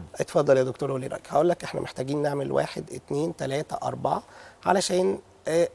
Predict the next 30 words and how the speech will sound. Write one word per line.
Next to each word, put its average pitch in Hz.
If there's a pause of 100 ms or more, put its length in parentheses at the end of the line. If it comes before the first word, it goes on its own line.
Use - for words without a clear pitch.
(140)
هنا 170
في -
كذا 147
وهنا 143
في 147
كذا 160
وهنا 143
في 135
كذا 131
وهنا 131
في -
كذا. - (640)
اذا 160
تلاقينا 185
في 170
نقطه، 170 (800)
اذا 131
اتفقنا 151 (540)
على 139
الكونسبت 147
ده 156 (380)
تمام، 135 (160)
متفقين - (560)
نبدا 135
التريتمنت. 127 (520)
اذا 151
ما 156
تلاقيناش 160
في 165
نقطه 180